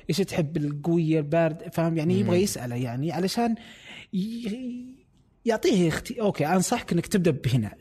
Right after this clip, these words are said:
Speaker 1: جرب هذه،
Speaker 2: صح.
Speaker 1: هذه حلوة"، ويبدون يشرحون له. لا، عادي كذا يجيك يقول لك: "تبغى كذا، كذا"، طيب، إيش الفرق؟ كلها قهوة. إيش؟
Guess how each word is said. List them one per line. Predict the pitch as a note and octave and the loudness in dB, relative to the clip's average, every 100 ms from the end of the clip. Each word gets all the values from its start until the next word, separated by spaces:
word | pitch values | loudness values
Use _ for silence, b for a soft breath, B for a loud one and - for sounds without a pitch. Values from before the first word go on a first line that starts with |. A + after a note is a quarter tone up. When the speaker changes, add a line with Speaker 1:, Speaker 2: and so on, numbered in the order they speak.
| - | 2
Speaker 1:
جرب | G3 E3 C3+ | 4 4 4
هذه، | D3+ E3 | 4 4
Speaker 2:
صح. | D#3+ | 2
Speaker 1:
هذه | C3+ | 2
حلوة"، | C3 F3 G#3 | 0 2 2
ويبدون | G#3+ F3+ A3 | 2 4 2
يشرحون | F3+ F3 F3 C#3 A2+ | 2 0 0 0 0
له. | - B B B B - | -6 B B B B 2
لا، | A#4+ F4+ D3 | 4 4 4
عادي | G3 F#3 B2+ C#3 | 2 2 2 -2
كذا | - F3+ | -2 0
يجيك | C#3 D#3+ G3+ G3+ F3+ | 2 0 0 -2 -2
يقول | D3+ E3+ | -2 0
لك: | D#3+ | 0
"تبغى | - E3 D3+ | 0 0 2
كذا، | F#3+ D#3+ | 2 0
كذا"، | - C#3 | -2 -4
طيب، | - F3+ | 0 0
إيش | E3 | 0
الفرق؟ | E3 F#3+ F#3+ - A4+ - | 0 0 0 -8 -14 -2
كلها | G#4 D#3 | 0 2
قهوة. | D3+ D#3 C3 A#2 - _ | 2 2 0 -4 -10 _
إيش؟ | G#3 | -4